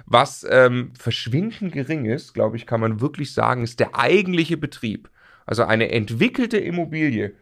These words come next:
mit einem, ich sag mal, solide ausgesuchten Mieter drin, die gut instand gehalten ist, ist tatsächlich und natürlich von der Verwaltung verwaltet wird,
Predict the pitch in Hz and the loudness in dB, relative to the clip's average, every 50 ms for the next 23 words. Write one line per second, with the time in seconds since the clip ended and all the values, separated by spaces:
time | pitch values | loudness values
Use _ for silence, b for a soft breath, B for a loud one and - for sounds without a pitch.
0 | b b b - 120 113 - - 110 110 110 107 107 110 110 - - _ _ - | b b b -4 -4 0 2 4 6 6 6 4 2 0 -2 -6 -10 _ _ 0
1 | - 113 113 117 113 110 - - - - 120 123 127 160 196 214 202 - 120 170 | 2 4 6 6 6 4 2 -2 -4 2 2 4 4 4 4 4 4 4 4 2
2 | 180 - - 165 156 165 160 156 - - 151 147 160 160 156 139 127 131 110 104 | 2 0 -2 -4 -2 -2 -2 -2 -4 -4 -2 -2 0 2 2 2 2 0 -2 -6
3 | 101 95 95 95 - 120 117 - 143 180 185 185 175 165 - 160 147 - 156 - | -6 -6 -6 -6 -4 -4 -4 -2 -2 -2 0 0 -2 0 2 2 2 2 2 2
4 | 127 107 104 101 101 95 - - 67 92 - - - b b b b b - 127 | 2 4 4 4 2 0 -2 -6 -6 -6 -8 -8 -12 b b b b b -6 -6
5 | 123 - - 127 120 117 - 123 135 131 131 107 104 101 107 107 104 - 131 131 | -4 -2 2 2 4 4 4 2 0 0 -4 -4 0 2 2 2 2 2 -2 -2
6 | 135 127 - 117 113 113 - - 90 104 107 113 123 127 117 - 110 101 113 135 | -2 0 0 2 2 2 2 2 2 4 4 4 4 0 -4 -2 2 4 4 4
7 | 151 147 120 92 98 123 135 135 | 4 2 0 0 0 0 0 -2